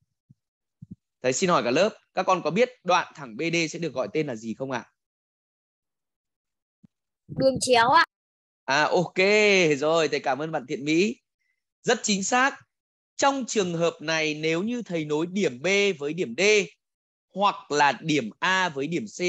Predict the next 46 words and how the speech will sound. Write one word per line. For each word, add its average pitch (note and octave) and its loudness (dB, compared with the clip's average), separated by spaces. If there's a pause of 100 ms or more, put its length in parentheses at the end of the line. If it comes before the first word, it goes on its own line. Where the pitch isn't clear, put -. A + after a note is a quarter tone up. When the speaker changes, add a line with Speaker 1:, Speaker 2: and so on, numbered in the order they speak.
Speaker 1:
các F3 -10
con E3 -2
nhá, G3+ -2 (460)
một D#3+ 2 (100)
trong F3+ -4
hai F3+ -2
cái C#3+ -4
đường D3 -2
này A#2 -8 (520)
đều F3 4
được D3+ 0
gọi B2+ 0
tên E3+ -2
giống C3 -6
nhau D#3+ 0 (160)
và A2 -4
đều A#2 -2
gọi G#2 -2
tên C#3 0
nó G#2+ -6
là A#2+ -2 (320)
đường C#3 0
chéo, G#2+ -6 (100)
được A2+ -6
không B2 -8
các C3+ -6
con? B2+ 0 (480)
Rất E3+ 0
chính C3 -4
xác, E3+ 2
ok. C3+ -2 (1120)
Chuẩn D3 2
ạ, C#3+ -2 (220)
thầy C3 -4
cảm B2 -2
ơn E3 -2
bạn C#3 -2
Khánh C3 -6
Linh. E3+ 2 (640)
Đây D3 0
chính C#3 -8
là D3 -4
đường A2+ -4
chéo A2 -4
đấy D3+ -4
ạ. C3+ -4